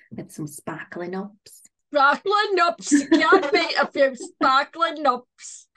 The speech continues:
Speaker 2: I love a right sparkly knob, I do.
Speaker 1: Fun.
Speaker 2: So, I couldn't resist. Like, you can't give me that information and then expect me not to do anything with it.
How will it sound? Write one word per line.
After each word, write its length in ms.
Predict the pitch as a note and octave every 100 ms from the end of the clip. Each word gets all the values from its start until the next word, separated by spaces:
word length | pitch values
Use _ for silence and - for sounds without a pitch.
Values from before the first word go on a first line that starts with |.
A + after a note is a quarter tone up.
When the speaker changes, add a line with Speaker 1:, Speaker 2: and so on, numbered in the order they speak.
| _ -
Speaker 2:
I 60 |
love 280 | A3+ C4+ F4+
a 140 | D#4+ C#4
right 300 | B3+ B3 -
sparkly 640 | - A#3+ A3+ G#3 A#3 G#3
knob, 260 | G3 F3+ F#3
I 280 | G3 F#3 F3+
do. 360 | F3+ E3+ E3 _ - A3 -
Speaker 1:
Fun. 360 | D#4+ D#4 D4 D#4 _ _ C#4+ D4 - - _ _
Speaker 2:
So, 320 | F#3 F3 F#3+ G#3 _ _ -
I 120 | G4
couldn't 280 | A4+ A4+ -
resist. 440 | C4+ E3 F3+ G3 -
Like, 200 | - F4
you 80 |
can't 320 | F4+ G#4 G4 - _ -
give 180 | B3+ B3+
me 160 | A3
that 200 | G3+ G3
information 680 | G3 G#3 G3 F#3 F#3+ F#3+ - -
and 120 | -
then 160 | D#3+
expect 400 | D#3+ - - - -
me 80 | E2
not 200 | - -
to 120 | A3+
do 200 | G3 E3+
anything 520 | - F#3+ G3 G3+ -
with 180 | - -
it. 220 | - -